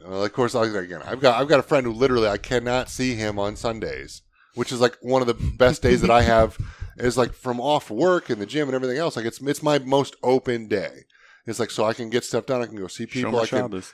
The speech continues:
Speaker 1: yeah, do whatever. And, and he's like, "No, nope, during football season, nope, I'm watching football all day long. You can't come over. I don't wanna see you." I remember one day I called 'cause I hadn't talked to them in months, you know, and I was, like, talking to his wife and asking how they were doing and everything else. And,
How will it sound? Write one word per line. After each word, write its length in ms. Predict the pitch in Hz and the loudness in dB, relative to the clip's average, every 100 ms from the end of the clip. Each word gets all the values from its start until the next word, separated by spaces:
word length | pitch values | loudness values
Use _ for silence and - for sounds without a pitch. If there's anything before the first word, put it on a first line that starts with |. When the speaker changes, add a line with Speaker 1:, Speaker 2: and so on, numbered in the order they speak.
| - | -2
Speaker 1:
yeah, 200 | 208 135 | 2 2
do 180 | 131 | 0
whatever. 460 | 143 147 170 127 98 | 2 4 4 2 0
And, 180 | 98 95 - - - | 0 -4 -10 -14 -8
and 120 | 101 | -2
he's 100 | 113 | 2
like, 140 | 110 117 | 2 2
"No, 180 | 127 | 2
nope, 280 | 131 160 190 | 8 8 8
during 340 | 135 139 151 151 | 2 -2 0 0
football 380 | 143 135 143 156 | -4 -4 -2 0
season, 260 | 175 156 | 0 0
nope, 160 | 147 151 | 0 0
I'm 140 | 139 | -2
watching 220 | 143 143 | 0 -2
football 220 | 151 131 104 | -2 -4 -4
all 120 | 113 | -4
day 80 | 127 | -4
long. 220 | 110 104 | -6 -6
You 100 | 143 127 | -8 -8
can't 200 | - 135 | -6 -6
come 140 | 151 139 | -2 -2
over. 160 | 98 | -2
I 160 | 95 120 | -2 -2
don't 120 | 127 | -2
wanna 120 | 127 | -2
see 120 | 120 107 | -6 -8
you." 60 | 117 135 120 104 | -6 -6 -6 -6
I 100 | 104 - - - | -6 -8 -10 -2
remember 200 | 139 131 | 0 4
one 160 | 135 | 4
day 100 | 127 | 6
I 100 | 110 | 4
called 500 | 110 - 127 127 101 | 4 0 2 4 2
'cause 120 | 101 135 | 0 2
I 80 | |
hadn't 140 | 127 117 | 2 2
talked 200 | 123 123 | -2 -2
to 40 | |
them 120 | 117 90 | -6 -10
in 80 | 87 | -12
months, 580 | 101 110 90 - - _ _ _ _ _ - | -4 -2 -2 -8 -20 _ _ _ _ _ -12
you 100 | 98 | -6
know, 180 | 92 | -2
and 60 | 98 | 0
I 40 | |
was, 100 | 101 | -2
like, 100 | 107 101 | -4 0
talking 300 | 110 110 110 | 0 0 -4
to 60 | |
his 120 | 107 95 | -4 -2
wife 440 | 92 95 101 - | 2 4 2 -2
and 120 | 87 - - - | -12 -14 -20 -16
asking 280 | 95 95 117 | -8 -8 -4
how 100 | 110 | 0
they 80 | 107 | 0
were 120 | 110 | 0
doing 440 | 107 104 104 107 104 | 0 0 2 0 0
and 80 | |
everything 380 | 104 113 117 104 | -2 -2 -4 -4
else. 480 | 98 101 104 104 - | 2 4 6 4 0
And, 140 | 87 | -12